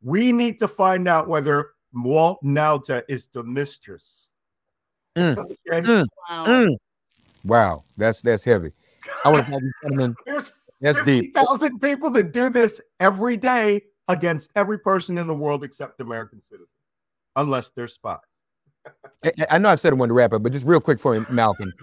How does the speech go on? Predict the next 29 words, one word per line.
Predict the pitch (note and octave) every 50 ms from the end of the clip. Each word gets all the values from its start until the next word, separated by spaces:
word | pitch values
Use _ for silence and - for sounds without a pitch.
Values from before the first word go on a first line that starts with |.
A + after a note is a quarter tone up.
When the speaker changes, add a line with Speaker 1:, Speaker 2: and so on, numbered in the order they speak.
| - - C#3
Speaker 2:
What, | B2+ E3+ A#3+ -
what | E3 E3 A3 C#4+ -
might | - F#3 F#3+ F#3 F3+ E3
our | D#3+ D#3 C#3+ C3 -
allies, | C#3+ D#3+ F3 F3 E3 D3+ C3+ B2 A2+ G#2 G2 F2+ E2+ E2+ E2+ - - - _ _ _ _
U-, | A#2+ A#2 - D3 D#3 - -
U | E3 F#3 F3+
S | D3 C3 A2
allies, | D3 C#3+ C#3+ C#3 C3 B2 A2+ A2 G2+
be | F#2 A2+ A2
saying? | G2 - C3 A2+ G#2+ A2
I | A#2
know | B2+ B2 A2
the | G2+
British | G#2 C#3+ D3+ C3 B2
Prime | - D#3+ C#3 C3 C3
Minister | C3 C3 C3 B2 - - C#3
was | B2 A#2+ A#2+
here. | C#3+ C#3+ B2+
When | C3+ E3+
they're | A3+ C4
alone | A3+ G3+ F#3 E3+ D#3
with | D3 C#3
Biden, | D#3 F3 D#3+ D#3 D#3+
they, | D#3+
are | E3 D#3+ - - C#3
they | D3+ F3+
like, | F3 D#3 D3+ C#3+ - _ _ _ _ _ _ _ _ _ _ -
like, | D#3 C#3+ -